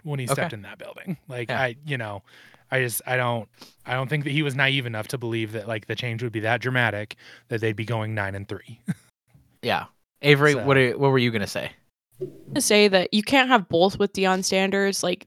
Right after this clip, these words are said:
Speaker 3: the reason he was
Speaker 1: Mm-hmm.
Speaker 3: able to completely overturn his roster and make Colorado into, like, a somewhat successful program after how bad they were before he got here also goes hand in hand with him making, like, a lot of remarks and being overconfident. Like,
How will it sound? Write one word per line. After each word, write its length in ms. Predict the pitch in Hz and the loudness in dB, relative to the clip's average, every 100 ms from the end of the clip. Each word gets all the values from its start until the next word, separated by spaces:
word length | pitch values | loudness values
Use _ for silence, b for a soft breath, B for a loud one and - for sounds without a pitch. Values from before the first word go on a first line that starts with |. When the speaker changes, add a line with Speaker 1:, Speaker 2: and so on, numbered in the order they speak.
| - | 2
Speaker 3:
the 120 | 208 202 | 2 4
reason 340 | 208 247 277 | 2 2 2
he 140 | 254 233 | 4 4
was 120 | 220 | 4
Speaker 1:
Mm-hmm. 100 | 139 | 2
Speaker 3:
able 280 | 180 185 190 | 2 2 2
to 120 | 190 | 0
completely 540 | - 185 190 190 196 - | -4 -2 -2 0 -2 2
overturn 680 | - 175 190 185 180 175 180 | 2 4 2 0 0 0 0
his 260 | 180 175 - | 0 0 2
roster 500 | 170 170 - 180 180 | 4 4 2 2 2
and 220 | 175 170 | 0 0
make 200 | 170 165 | 0 0
Colorado 560 | - 180 165 165 170 | 2 2 4 2 4
into, 320 | 170 170 170 165 | 2 2 0 2
like, 240 | 160 165 B B - | 0 -2 B B -8
a 80 | |
somewhat 420 | 165 - 170 175 151 | -4 -2 0 -2 -4
successful 480 | 175 - 175 - | -6 -6 -4 -4
program 460 | 170 170 170 185 175 | -2 -2 0 2 2
after 240 | 165 - | 0 -2
how 220 | 160 165 165 | 0 4 4
bad 300 | 156 143 165 | 4 0 0
they 120 | 165 | -2
were 240 | 170 175 | 0 0
before 400 | 175 185 - 165 | -2 -6 -2 -4
he 120 | 165 | -2
got 200 | 165 156 | -2 -2
here 340 | 170 185 196 196 B B B - - | -2 -2 -2 -2 B B B -18 8
also 260 | 196 233 240 | 10 10 8
goes 220 | 214 208 | 6 4
hand 200 | 202 185 | 2 2
in 120 | 185 | 2
hand 340 | 180 170 170 165 | 2 2 2 0
with 260 | 170 165 - | -2 -2 -6
him 460 | - 190 180 185 180 | -6 0 2 0 -2
making, 540 | 190 180 185 175 170 165 B B _ _ - | -4 -4 -2 -2 -4 -10 B B _ _ 0
like, 160 | 190 - | 0 4
a 40 | 196 | 6
lot 220 | 175 180 | 8 8
of 160 | 180 | 6
remarks 500 | 190 185 151 170 - | 0 0 4 2 2
and 140 | - 180 | -4 2
being 240 | 175 175 | 2 2
overconfident. 880 | - 170 165 - - - 185 196 - | 2 2 0 -2 -4 -2 0 0 4
Like, 220 | 185 170 | 4 2